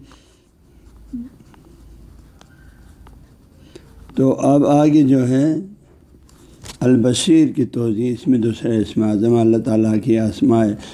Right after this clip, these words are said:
صفات ثبوتیہ میں سے سمیع اور بصیر، ہاں جی۔ تو البصیر یہ با صاد را کے مادے سے ہے۔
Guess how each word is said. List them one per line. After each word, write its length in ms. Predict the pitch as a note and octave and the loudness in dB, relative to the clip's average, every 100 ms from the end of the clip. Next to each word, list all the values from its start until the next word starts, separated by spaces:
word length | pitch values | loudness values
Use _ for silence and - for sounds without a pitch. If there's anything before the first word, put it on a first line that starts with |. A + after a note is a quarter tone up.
| - - | -20 -10
صفات 520 | - B2+ A#2+ B2+ B2+ A#2 | -4 -2 0 -2 -2 -4
ثبوتیہ 680 | - A#2 G#2+ A2+ - C3 C3+ | -2 -2 0 0 2 2 4
میں 240 | A#2+ G#2+ G2+ | 2 2 -2
سے 140 | - G#2 | -4 -4
سمیع 520 | - A2+ G#2+ G#2+ G#2+ | -4 -2 2 2 2
اور 100 | G2+ | 0
بصیر، 580 | G2+ G2+ F#2 - G#2+ F#2 A2 | 0 0 -2 -2 0 0 0
ہاں 120 | A#2 | 4
جی۔ 200 | C3+ D#3 - - - - - - | 4 2 -4 -18 -20 -20 -20 -4
تو 200 | C3 A#2+ | 0 2
البصیر 580 | A#2+ A#2 A2+ - C3+ B2+ | 2 2 0 0 2 4
یہ 220 | B2+ B2 | 2 2
با 420 | A2 A2+ A#2 A#2 | 2 2 2 0
صاد 400 | A2+ A2+ A2+ - | -2 -2 -2 -2
را 260 | A2 A2 G#2+ | -2 0 0
کے 160 | A2+ | 2
مادے 480 | A2 G#2 G2+ G#2 B2+ C3 | 2 2 2 2 0 0
سے 100 | C#3+ | 2
ہے۔ 220 | D3 | 2